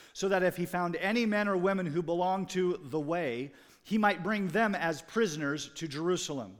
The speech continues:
As he traveled and was nearing Damascus, a light from heaven suddenly flashed around him. Falling to the ground, he heard a voice saying to him, "Saul, Saul, why are you persecuting me?"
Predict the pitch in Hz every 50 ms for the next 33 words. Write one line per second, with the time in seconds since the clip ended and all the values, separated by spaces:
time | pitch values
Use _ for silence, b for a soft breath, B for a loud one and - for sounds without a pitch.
0 | - _ _ _ _ _ _ b b b b b b b b b b b b b
1 | - 120 127 120 135 - - 156 147 143 151 151 170 170 165 156 151 143 127 127
2 | 147 156 160 165 160 160 139 147 147 151 156 156 151 - - 143 131 - - 156
3 | 151 160 170 190 196 - - 185 170 143 143 180 180 160 147 143 - - - 202
4 | 196 190 202 196 185 175 - - 170 175 170 165 165 - - 156 147 151 156 160
5 | 156 127 127 120 104 98 98 b b b b b b b b b b b b b
6 | b b b b _ _ _ _ - 139 139 139 143 147 139 - 147 127 127 113
7 | 135 156 156 151 139 123 113 131 127 110 156 170 156 151 135 131 151 156 147 -
8 | - - 165 165 165 156 151 135 - 143 135 123 123 120 131 131 - - _ _
9 | _ _ _ _ _ _ b b b b b b b - - - - 170 160 156
10 | 156 156 165 175 185 160 120 - - - 165 151 147 147 147 147 156 165 - -
11 | 156 135 135 147 156 160 165 175 180 - 156 147 151 147 147 151 139 - - 160
12 | 139 - 143 127 - 151 143 131 131 127 123 120 123 123 127 131 135 123 104 87
13 | 82 85 87